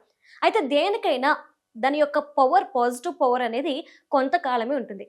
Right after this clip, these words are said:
తర్వాత రాను రాను ఆ పవర్ క్షీణిస్తూ వస్తుంది. మళ్ళీ వాటిని మనం చేంజ్ చేయాలంటే ఆ అవసరం ఉండదు. దానికి మళ్ళీ తిరిగి దాని శక్తిని ఇవ్వగలిగితే చాలు, మళ్ళీ యథావిధిగా మనం దాన్ని వాడుకోవచ్చు.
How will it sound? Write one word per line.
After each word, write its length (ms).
తర్వాత 340
రాను 440
రాను 280
ఆ 180
పవర్ 220
క్షీణిస్తూ 640
వస్తుంది. 360
మళ్ళీ 360
వాటిని 360
మనం 320
చేంజ్ 260
చేయాలంటే 480
ఆ 60
అవసరం 360
ఉండదు. 240
దానికి 320
మళ్ళీ 400
తిరిగి 360
దాని 220
శక్తిని 480
ఇవ్వగలిగితే 640
చాలు, 220
మళ్ళీ 360
యథావిధిగా 640
మనం 280
దాన్ని 200
వాడుకోవచ్చు. 580